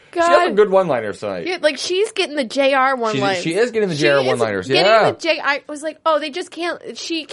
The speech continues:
Speaker 2: she has to stay because she pulls them off. You know,
Speaker 1: Yes.
Speaker 2: some people can
Speaker 1: Mm-hmm.
Speaker 2: and can't. She had so many good ones tonight.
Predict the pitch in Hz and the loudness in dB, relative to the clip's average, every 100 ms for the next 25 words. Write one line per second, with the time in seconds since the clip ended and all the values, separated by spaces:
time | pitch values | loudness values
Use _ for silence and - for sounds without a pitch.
0 | - 247 330 294 285 311 - 403 440 - | -16 -10 -4 -2 -4 -6 -8 -8 -6 -2
1 | 247 208 - 311 330 - - 320 302 254 | -4 -4 -8 -6 -6 -8 -10 -8 -6 -6
2 | 202 - 254 185 226 262 - - 330 330 | -6 -4 0 0 -2 -2 -2 -2 -8 -8
3 | 285 247 269 262 285 277 285 - - - | -8 -8 -4 -4 -4 -8 -8 -10 -20 -20
4 | - - 349 359 359 359 349 _ _ - | -14 -6 -4 -4 -6 -8 -14 _ _ -8
5 | 269 - 339 320 320 302 247 262 277 311 | -8 -8 -8 -8 -6 -10 -6 -6 -6 -10
6 | 330 - 370 381 | -10 -14 -12 -10